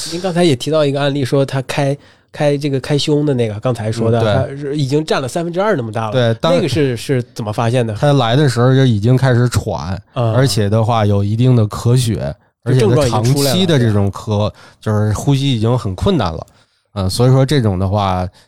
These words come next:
Speaker 2: 呃，有很明显的一个症状。
Speaker 1: 嗯。
Speaker 2: 但是往往这种呼吸很困难，往往又跟这个呼吸道的一些疾病，包括老年性的心脏性的肺心病这一类的，呃，因为它也是一个老年的动物，
Speaker 1: 嗯。
Speaker 2: 十多岁了。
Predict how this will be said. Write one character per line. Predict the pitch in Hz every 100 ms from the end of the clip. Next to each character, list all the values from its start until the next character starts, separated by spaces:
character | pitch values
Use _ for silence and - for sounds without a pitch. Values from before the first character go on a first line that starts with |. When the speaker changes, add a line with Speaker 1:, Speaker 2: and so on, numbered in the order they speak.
| _ _ -
Speaker 2:
呃， | 95 101
有 | 107
很 | - 98
明 | 92 123
显 | 117 92
的 |
一 | 95
个 | 113
症 | 151 107
状。 | 90 - _ _ 127
Speaker 1:
嗯。 | 131
Speaker 2:
但 | 139
是 | 127
往 | 120 151
往 | 139 107
这 | 123
种 | 113 101
呼 | - 135
吸 | 131 135
很 | 107
困 | - 143 123
难， | 107 101 95
往 | 101 117
往 | 110
又 | 107 110
跟 | 123 123
这 | 117 107
个 | 98 95
呼 | 113
吸 | 113
道 | 123 113 104
的 |
一 | 104
些 | 113
疾 | 110 123
病， | 143 127 98 101 -
包 | 107
括 | 107 117 107 98
老 | 95 92
年 | 95 95
性 | 110 117
的 | 104
心 | 98 117
脏 | 113 113 104
性 | 110 101
的 | 92
肺 | 110
心 | 113 127
病 | 151 117
这 | 98
一 | 92
类 | 85 82
的， | - - - - - -
呃， | 92
因 | 104 120
为 | 123
它 | 123
也 | 110 87
是 | 107
一 | 113
个 | 113
老 | 90
年 | 90 85
的 | 92 92
动 | 104 95
物， | 85
Speaker 1:
嗯。 | 123
Speaker 2:
十 | 110 104 95
多 | 101
岁 | 104 120
了。 | 85